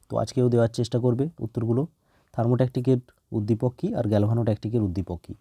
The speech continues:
এই দুটো প্রশ্নের উত্তর অবশ্যই কমেন্টে জানিয়ে দেবে। আসছি পরের ভিডিওতে, নেক্সট চলনগুলো নিয়ে।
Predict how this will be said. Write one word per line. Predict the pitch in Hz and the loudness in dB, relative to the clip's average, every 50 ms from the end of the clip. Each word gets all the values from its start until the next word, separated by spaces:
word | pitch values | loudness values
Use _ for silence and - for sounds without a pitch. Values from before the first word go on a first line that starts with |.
| _ _ - | _ _ -8
এই | 110 | -4
দুটো | 110 123 120 127 | -2 -2 -2 -2
প্রশ্নের | 123 127 120 - - 123 120 | -2 -2 -2 -2 0 0 0
উত্তর | 113 - - 143 143 220 - - | -2 -2 -4 -8 -8 -8 -8 -6
অবশ্যই | 110 110 110 - - 127 | -4 -4 -2 -2 -2 -2
কমেন্টে | - 110 107 110 110 117 147 202 _ _ _ - | 0 0 0 0 0 0 -2 -4 _ _ _ -4
জানিয়ে | 104 107 98 92 82 | -4 -2 -2 -2 -4
দেবে। | 85 78 78 98 - _ _ _ _ _ _ _ _ _ _ _ _ - | -6 -8 -10 -10 -16 _ _ _ _ _ _ _ _ _ _ _ _ -6
আসছি | 117 123 - - | -6 -4 -2 0
পরের | 127 139 139 135 135 | 2 2 4 4 2
ভিডিওতে, | 143 147 147 147 143 - 160 190 180 - - | 2 2 0 0 0 -2 -4 -8 -8 -6 -4
নেক্সট | 120 123 127 127 - - - - - _ _ _ - | -2 -2 -2 -4 -8 -18 -20 -20 -20 _ _ _ -6
চলনগুলো | - 120 120 123 127 127 127 127 131 131 | -4 -2 0 2 2 4 4 4 2 2
নিয়ে। | 123 123 127 147 | 2 0 -2 -4